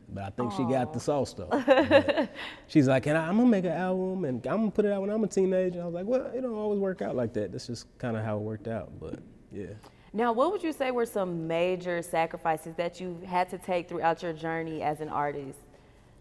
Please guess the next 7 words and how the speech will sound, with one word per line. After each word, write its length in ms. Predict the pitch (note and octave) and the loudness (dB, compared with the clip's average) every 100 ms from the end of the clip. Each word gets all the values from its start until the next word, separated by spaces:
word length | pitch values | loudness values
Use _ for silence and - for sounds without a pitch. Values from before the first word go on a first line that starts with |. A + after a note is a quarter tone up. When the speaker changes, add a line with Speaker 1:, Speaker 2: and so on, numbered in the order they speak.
| - - - - - - | -20 -20 -20 -20 -20 -20
Speaker 1:
Sacrifices? 1160 | - C3 A#2 B2 C#3 B2+ A2+ B2+ A#2+ A#2 G#2 - - - - | 0 0 0 -2 0 0 0 2 2 2 -4 -10 -16 -18 -8
What, 320 | G2+ A2 D2+ | -4 -4 -4
bec-, 100 | G2+ - - - - - - - D#2 | -10 -12 -20 -20 -20 -20 -20 -20 -12
what 180 | G#2+ A2 | -6 -4
kind 120 | A#2+ | -4
of 60 | G2+ | -4
sacrifices? 520 | G2+ E2+ D2+ - - | -8 -10 -12 -14 -20